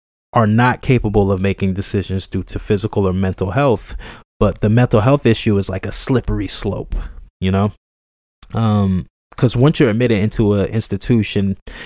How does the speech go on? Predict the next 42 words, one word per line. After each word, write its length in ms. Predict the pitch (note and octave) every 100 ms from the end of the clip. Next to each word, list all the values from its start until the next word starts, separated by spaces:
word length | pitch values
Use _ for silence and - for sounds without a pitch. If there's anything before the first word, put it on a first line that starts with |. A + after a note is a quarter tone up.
| -
that 240 | C3 B2+ -
admission 920 | - B2+ A#2 F#2+ - A2+ B2 - G#2 F#2
follows 520 | - A2+ G#2+ F2 -
you. 100 | E2+
I'm 100 | F#2
sensitive 420 | - B2 - E2+
to 100 | -
that. 280 | E2 F#2 D#2+
Like, 200 | F2+ E2+
I, 160 | F#2 F#2
I've 280 | F#2 F2+ F2 -
seen 320 | - C#3+ A#2+
that 180 | A2 -
personally 560 | - G2 - E2+ E2+ E2+
in 80 |
my 120 | F2 F2
life. 320 | F2 D2+ - -
Now, 160 | B2
back 260 | A2 B2+ -
to 80 | G#2+
Britney 300 | A2+ G#2+ A2
Spears, 600 | - C#3+ D3 A#2+ - -
this 180 | D3+ -
isn't 240 | C#3+ A#2
some 380 | - B2+ A2 G2 -
old 280 | A#2+ A2 G2
lady. 460 | G#2 A2+ A#2 F2+
I 60 | F#2
mean, 200 | F#2 F#2+
this 160 | A2+ A2
is 120 | G#2+
a 40 |
megastar. 580 | G2 G2+ G#2+ A2 - F#2
This 180 | G2 -
is 100 | F#2+
big 360 | - A2 G#2 G2+ _
business. 520 | - A2+ G#2+ F#2 E2+ -
There's 200 | G#2+ G2+
a 60 |
lot 280 | G#2 B2+ -
to 100 | A#2
gain 760 | F#2+ F#2+ A#2 C3+ C#3 A#2 F#2+